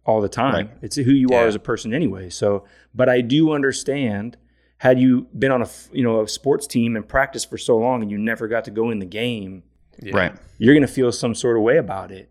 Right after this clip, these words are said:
Speaker 1: And so
Speaker 3: Yeah.
Speaker 1: this young guy, you know, he, they do. He, I know a couple guys like that that are just, "God, I would have loved to have had him back when we were hooking and
Speaker 2: Mm-hmm.
Speaker 1: jabbing," you know, but that's not the case anymore. So.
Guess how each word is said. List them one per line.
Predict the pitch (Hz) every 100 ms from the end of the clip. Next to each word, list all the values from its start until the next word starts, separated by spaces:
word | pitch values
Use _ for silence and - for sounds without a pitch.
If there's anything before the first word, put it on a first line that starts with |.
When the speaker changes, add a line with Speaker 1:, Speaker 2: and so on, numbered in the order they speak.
| _
Speaker 1:
And | 110
so | - 110 110
Speaker 3:
Yeah. | 98 90
Speaker 1:
this | 117 120 127
young | 117 110
guy, | 98 101
you | 104
know, | 101 101
he, | 107 107 - _ _ 113
they | 107
do. | 113 135
He, | 113 -
I | 120
know | 127
a | 120
couple | - 160
guys | 110 101 98
like | 90
that | 98 87
that | 95
are | 95
just, | 92 - _ _ _ _
"God, | - 123
I | 110
would | 107
have | 104
loved | 104
to | 104
have | 92
had | 104 123
him | 113 90
back | 113 107 -
when | 110
we | 101 98
were | 98 - _ _ _ _ _
hooking | - 131 127
and | 110
Speaker 2:
Mm-hmm. | 101
Speaker 1:
jabbing," | 110 131 117 101
you | 104
know, | 113
but | 107 107
that's | 113 -
not | 110
the | -
case | - 147 147
anymore. | 104 95 90 85
So. | - 87